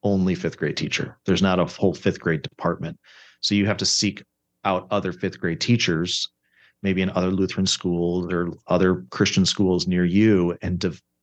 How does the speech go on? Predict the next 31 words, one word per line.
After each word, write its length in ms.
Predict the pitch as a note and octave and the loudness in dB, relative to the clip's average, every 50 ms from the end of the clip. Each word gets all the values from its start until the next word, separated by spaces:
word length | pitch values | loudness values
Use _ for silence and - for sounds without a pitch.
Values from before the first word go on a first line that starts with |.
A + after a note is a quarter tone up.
| _ - | _ -2
develop 480 | G#2 F#2 - G2 F2+ F2+ F2 E2+ - | -2 -2 0 2 2 2 2 0 0
that 220 | - F2 D#2 - - | -2 -4 -4 -2 -4
network. 440 | E2+ E2+ - - D#2 - - - - - - _ _ _ _ _ _ _ _ _ _ _ - | -4 -4 -4 -4 -8 -8 -8 -12 -16 -16 -16 _ _ _ _ _ _ _ _ _ _ _ -2
And 160 | - G#2 F#2+ | 0 2 2
so 340 | - - G2+ F#2+ F#2+ F#2+ F#2+ - - - - | 2 2 2 2 2 0 -2 -4 -16 -10 0
that 100 | - B2 | 2 4
was 100 | B2+ B2+ | 4 4
an 60 | B2+ | 4
encouragement 500 | A#2+ G#2 - - A#2 A2+ G#2+ F#2+ G2+ G2 | 2 2 2 2 2 2 2 0 -2 -4
that 80 | F2 F#2+ | -4 -4
was 100 | F#2+ F2+ | -6 -6
given 240 | - - F#2 E2 F2 | -6 -6 -4 -4 -4
to 60 | E2+ | -6
teachers. 500 | D#2+ - - F#2+ F2+ - F2+ F2 E2+ D#2 | -4 -2 -2 -2 0 0 0 0 0 0
And 100 | F2 F2 | 0 0
I, 300 | E2+ E2+ E2+ F2 E2 - _ _ _ - | 0 2 0 0 -2 -4 _ _ _ -6
I 120 | F#2 F#2 | -6 -6
fully 460 | E2 - _ - A2+ G#2 G2+ G2+ F#2+ | -6 -6 _ 0 2 4 4 4 2
agree. 420 | F2 D#2 - F#2+ F#2+ F#2+ F2+ F2 E2+ | 0 -2 -4 -4 -2 0 0 0 -2
And 120 | E2+ F2 | -2 -4
I, 180 | E2+ E2+ E2+ - _ - - - - - _ - | -4 -6 -8 -10 _ -20 -20 -20 -20 -16 _ -2
that's 200 | G#2+ A2 A2 - | -2 -2 0 2
what 80 | G#2 | 2
I 80 | G2 F#2 | 2 2
would 120 | F2+ F2 | 2 0
say 240 | - - F#2+ F2+ F2+ | 0 0 0 0 -2
to 360 | F2 - - F2 E2+ E2+ E2+ E2 | -2 -2 -4 -2 -2 -2 -4 -6
principals. 540 | - - A#2 B2+ B2 - D#2+ D#2 D2+ - | -2 0 2 2 2 0 -4 -4 -2 -4
You 120 | - F2+ F2+ | -2 -2 0
know, 100 | F2+ F2 | 0 2
we, 260 | F2 F2+ F2+ F2 - | 2 2 2 0 -2